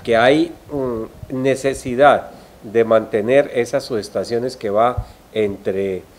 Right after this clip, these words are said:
Zamoré y Banadía, se, en, no solamente en estos municipios que hemos señalado, sino en Cubará y en el corregimiento de Zamoré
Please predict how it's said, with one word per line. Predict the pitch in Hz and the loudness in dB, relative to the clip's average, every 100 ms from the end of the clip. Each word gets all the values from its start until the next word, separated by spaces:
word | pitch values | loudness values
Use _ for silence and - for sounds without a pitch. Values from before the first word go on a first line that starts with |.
| - - | -20 -14
Zamoré | - 98 92 95 110 120 135 | -6 -4 -4 0 2 2 0
y | 120 | -2
Banadía, | 120 123 135 139 131 160 - - - | 0 4 2 2 2 0 -2 -20 -20
se, | - - 101 - | -14 -4 -4 -2
en, | 110 98 104 - - | -4 -4 -8 -16 -14
no | 107 110 | -4 -2
solamente | 110 127 127 123 123 131 | 0 2 2 2 -2 -2
en | 117 | -2
estos | 101 101 123 | -2 -8 -10
municipios | 117 123 107 104 95 117 127 120 | -12 -12 -10 -10 -10 -12 -10 -8
que | 123 | -6
hemos | 117 123 | -6 -4
señalado, | 131 139 131 143 - - - | 0 4 6 6 0 -20 -20
sino | - - 98 92 | -18 -10 -6 -6
en | 90 | -8
Cubará | - 127 131 123 127 131 | -4 4 6 6 6 4
y | 117 | 0
en | 95 | -8
el | |
corregimiento | 92 90 90 95 101 104 117 | -10 -12 -12 -8 -8 -6 -2
de | 113 | -2
Zamoré | 123 117 117 110 | 0 0 2 0